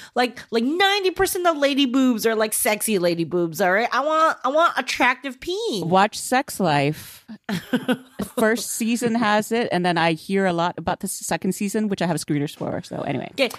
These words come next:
Speaker 1: okay, and, but I also hear, like, half the time those peens are fake. Like, the
Speaker 2: Yes,
Speaker 1: White
Speaker 2: there's
Speaker 1: Lotus
Speaker 2: prosthetic.
Speaker 1: peen was fake. That's fucking bullshit.
Speaker 2: Uh,
Speaker 1: Where
Speaker 2: Minx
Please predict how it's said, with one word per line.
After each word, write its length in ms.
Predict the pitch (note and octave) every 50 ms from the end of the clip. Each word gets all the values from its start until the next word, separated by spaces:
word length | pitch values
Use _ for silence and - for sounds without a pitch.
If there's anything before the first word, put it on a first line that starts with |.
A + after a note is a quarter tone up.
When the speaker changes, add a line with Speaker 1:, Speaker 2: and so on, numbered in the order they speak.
| - -
Speaker 1:
okay, 220 | - C4+ - F4+ - -
and, 120 | B3+ B3
but 140 | C#4+ - -
I 100 | C4 C#4+
also 180 | E4 F#4 F4+
hear, 180 | D4+ - E4+ D4+
like, 140 | C4+ B3+ -
half 220 | B3 B3+ C4+ D#4+
the 80 | - D4+
time 220 | - - D4 C4
those 140 | B3 C4+ B3+
peens 280 | - - E4 D#4+ D#4 D#4
are 80 | B3+
fake. 720 | A3+ - - B3+ A3 A3 C4 F4 A4+ - - - - - _ -
Like, 280 | F#3+ A3 A3+ A3+ -
the 100 | - A#3
Speaker 2:
Yes, 280 | A3+ - - - G3+ G3+
Speaker 1:
White 80 | G3 G#3
Speaker 2:
there's 140 | G#3 -
Speaker 1:
Lotus 240 | D#3+ F#3+ G3 A3 G#3
Speaker 2:
prosthetic. 340 | A3 C#4 - F#3 E3+ D#3+ D3
Speaker 1:
peen 180 | D4+ D#4 D#4 E4
was 200 | D#4+ E4 - -
fake. 280 | - C#4+ C#4 D#4+ D4+
That's 320 | - C#4 A4 B4+ D#5 - -
fucking 500 | - - - D#5 D5 - C#5 C#5 A#4+ E4+
bullshit. 380 | - G4+ G#4 A4+ C5+ D5+ E5+ - - G4+ G4
Speaker 2:
Uh, 220 | F#3 F#3 F3+ E3
Speaker 1:
Where 140 | - D#4 -
Speaker 2:
Minx 220 | G#3 G#3 - -